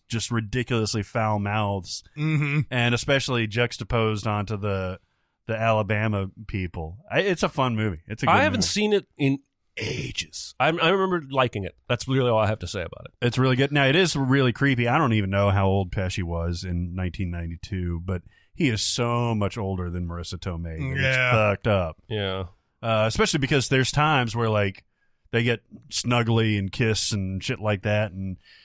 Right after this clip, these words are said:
Speaker 1: you gotta think Marissa Tomei is like, "Yeah, making an Oscar for this, making an Oscar for this." Just
Speaker 3: I do know if not for this movie, we probably don't ever get Legally Blonde.
Speaker 2: It's true. So true.
Speaker 3: Uh,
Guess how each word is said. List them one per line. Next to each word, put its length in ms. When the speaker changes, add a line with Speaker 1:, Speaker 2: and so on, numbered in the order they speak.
Speaker 1:
you 100
gotta 160
think 200
Marissa 260
Tomei 280
is 120
like, 260
"Yeah, 360
making 280
an 80
Oscar 300
for 120
this, 240
making 200
an 80
Oscar 300
for 80
this." 180
Just 180
Speaker 3:
I 80
do 120
know 200
if 140
not 220
for 60
this 180
movie, 280
we 120
probably 280
don't 160
ever 140
get 140
Legally 300
Blonde. 420
Speaker 2:
It's 160
true. 320
So 220
true. 300
Speaker 3:
Uh, 100